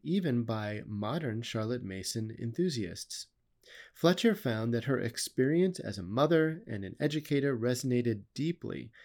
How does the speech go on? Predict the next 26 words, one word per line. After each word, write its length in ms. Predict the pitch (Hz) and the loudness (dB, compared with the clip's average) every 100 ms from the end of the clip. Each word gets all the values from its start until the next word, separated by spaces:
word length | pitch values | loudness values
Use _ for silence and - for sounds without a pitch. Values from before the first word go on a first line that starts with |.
| - - | -20 -4
with 140 | 123 117 | -2 0
the 100 | 117 | -2
core 340 | - 147 170 | 2 4 4
principles 720 | - 151 - - 95 92 - | 2 -2 -2 -8 -10 -12 -12
of 180 | - 98 | -12 -10
Charlotte 480 | - 104 101 98 98 | -6 -4 -4 -6 -8
Mason. 500 | 98 98 - - 107 _ _ _ - - - _ - | -8 -8 -10 -12 -16 _ _ _ -20 -20 -20 _ 0
Her 180 | 131 170 | 6 8
approach 560 | 185 - 113 95 - - | 6 2 0 0 -8 -2
of 260 | 120 101 | -2 2
revitalizing 1040 | 120 120 110 120 151 180 110 98 98 117 104 | 4 4 4 4 4 4 2 0 -2 -4 -2
these 160 | 117 117 | -4 -2
principles 680 | - 175 - 104 90 - - | 0 0 0 -6 -8 -10 -10
in 140 | 110 101 - | -8 -8 -4
her 380 | 151 175 196 175 | 2 4 2 -2
modern 480 | 127 123 131 165 156 | 0 0 2 -2 -4
context 800 | - 143 143 - 87 - - - - - - - _ | -4 -4 -4 -6 -10 -10 -14 -14 -20 -20 -20 -20 _
sets 240 | - 139 143 | 0 2 4
a 80 | 120 | 4
model 580 | 113 120 170 92 85 - - | 4 2 2 0 -8 -14 -4
and 160 | 117 | -2
a 60 | 107 | 0
standard 580 | - - 143 147 101 - | -2 0 2 2 -2 -4
for 180 | 110 - | -8 -4
us 360 | 127 95 - | -4 -4 -8
today. 560 | - 113 104 98 95 | -6 -4 -4 -6 -8